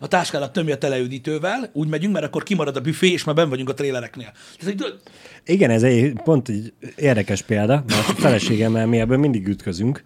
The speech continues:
Speaker 2: eh, a mozizásnál, hogy ő
Speaker 1: Igen.
Speaker 2: utál késni. Nyilván én is utálok késni, de nálam a mozizás, nála az elkésés az ott kezdődik, hogy már a film megy.
Speaker 1: Mhm.
Speaker 2: Nála pedig ott kezdődik, hogy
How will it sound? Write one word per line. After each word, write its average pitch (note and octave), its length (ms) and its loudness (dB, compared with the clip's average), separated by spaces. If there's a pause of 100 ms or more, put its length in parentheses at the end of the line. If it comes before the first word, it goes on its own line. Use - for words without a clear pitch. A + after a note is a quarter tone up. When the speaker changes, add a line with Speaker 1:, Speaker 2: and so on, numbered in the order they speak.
(300)
Speaker 2:
eh, G2+ 400 -2
a - 20 -4
mozizásnál, G#2 680 -2
hogy B2 300 2
ő A#2+ 120 -4
Speaker 1:
Igen. C#3+ 340 2 (880)
Speaker 2:
utál B2 360 2
késni. G2+ 400 -4
Nyilván B2+ 280 4
én A2 120 2
is E2+ 120 -8
utálok F#2+ 320 -4
késni, A2+ 320 -4
de B2+ 360 -2 (240)
nálam A#2+ 320 0
a G#2+ 40 0 (140)
mozizás, C3+ 840 -2
nála A#2 220 -4
az G2 80 -2
elkésés C3+ 580 -2
az C#3+ 120 -2
ott D3 260 -4
kezdődik, D3 480 -2
hogy C3+ 180 0
már A2+ 180 -4
a G#2 40 -2
film G2 280 -4
megy. E2 260 -10 (200)
Speaker 1:
Mhm. D#3 220 -8 (420)
Speaker 2:
Nála B2 320 2
pedig F#3 240 2
ott A3 120 4
kezdődik, C#3 420 2
hogy D3 280 2